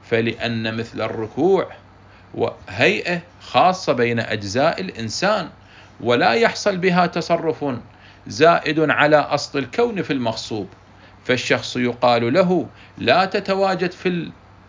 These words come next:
المكان المغصوب' مثلًا، ولا يقال له: 'إذا تواجدت فلا تنحني.' إذن ومعه فلا يكون الركوع محرماً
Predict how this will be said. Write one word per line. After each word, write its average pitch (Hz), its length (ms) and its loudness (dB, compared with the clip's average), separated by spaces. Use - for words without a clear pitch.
المكان 151 380 2
المغصوب' 143 540 0
مثلًا، 117 420 -2
ولا 98 280 0
يقال 165 460 2
له: 135 300 0
'إذا 135 300 2
تواجدت 123 1000 -2
فلا 170 400 2
تنحني.' 110 800 -2
إذن 151 360 4
ومعه 120 580 2
فلا 180 260 4
يكون 131 480 0
الركوع 127 560 -4
محرماً 185 720 0